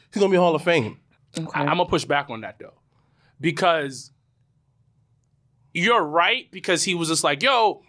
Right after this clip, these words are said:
Speaker 3: you know what? I'm here, and this is my goal.
Speaker 1: Mm-hmm.
Speaker 3: My goal is to be in W W E, um, flagship roster."
Speaker 2: Mm-hmm.
Speaker 1: Right.
Speaker 3: But he is, like, a semi-legend for the time that he was. He's the, he, I think he's one of the few people that got a five-star match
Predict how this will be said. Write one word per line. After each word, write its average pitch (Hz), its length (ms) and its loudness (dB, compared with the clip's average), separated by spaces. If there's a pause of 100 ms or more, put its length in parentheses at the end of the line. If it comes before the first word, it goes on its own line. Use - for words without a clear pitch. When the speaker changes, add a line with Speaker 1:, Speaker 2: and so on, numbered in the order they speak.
(100)
Speaker 3:
you 170 100 -8
know 202 140 2
what? 190 220 0
I'm 208 200 0
here, 185 340 2
and 156 120 -2
this 190 160 2
is 165 80 -6
my 156 180 0
goal. 131 360 0 (160)
Speaker 1:
Mm-hmm. 147 160 0
Speaker 3:
My 208 180 4
goal 202 220 2
is 190 80 -2
to 196 80 -4
be 175 120 -2
in 151 100 2
W 165 260 0
W 160 400 -2
E, 147 200 -2 (440)
um, 151 240 2
flagship 180 600 -2
roster." - 380 0
Speaker 2:
Mm-hmm. 156 540 -10 (240)
Speaker 1:
Right. 123 320 0 (120)
Speaker 3:
But 269 580 2 (1300)
he 311 440 0
is, 226 160 0
like, 185 160 0
a 143 80 -4
semi-legend 202 880 0
for 180 80 0
the 151 100 4
time 208 300 0
that 170 120 -6
he 165 120 -12
was. 214 300 2
He's 233 200 -4
the, - 100 0
he, - 260 -12
I 190 80 0
think 262 160 -4
he's 240 80 -4
one 240 100 4
of 208 60 0
the 170 80 2
few 240 320 0
people 208 240 0
that 190 120 2
got 165 120 2
a 135 40 -4
five-star 180 600 2
match 156 480 -2